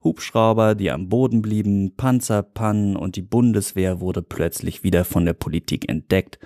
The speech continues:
und als wichtig bedacht. Die sicherheitspolitische Lage war mit dem Ausbreiten des I S, russischen Aktivitäten, Syrien und vielen anderen Herden so brisant,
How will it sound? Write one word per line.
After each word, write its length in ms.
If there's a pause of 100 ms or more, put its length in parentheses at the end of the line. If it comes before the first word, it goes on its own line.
(320)
und 280 (140)
als 400
wichtig 460
bedacht. 560 (960)
Die 100
sicherheitspolitische 1000
Lage 520
war 160
mit 160
dem 220
Ausbreiten 800
des 260
I 160
S, 380 (240)
russischen 640
Aktivitäten, 960 (380)
Syrien 800
und 160
vielen 520
anderen 480
Herden 440
so 260
brisant, 600